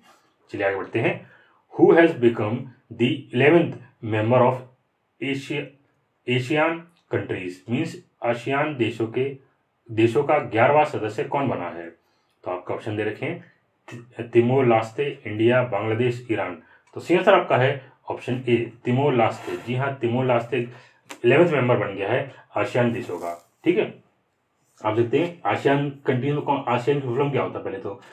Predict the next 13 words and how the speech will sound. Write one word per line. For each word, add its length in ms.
आपको 120
बता 120
दें, 140
आसियान 420
full 140
form 200
होता 180
है 60
आपका 420
Association 580
of 180
South 260
East 320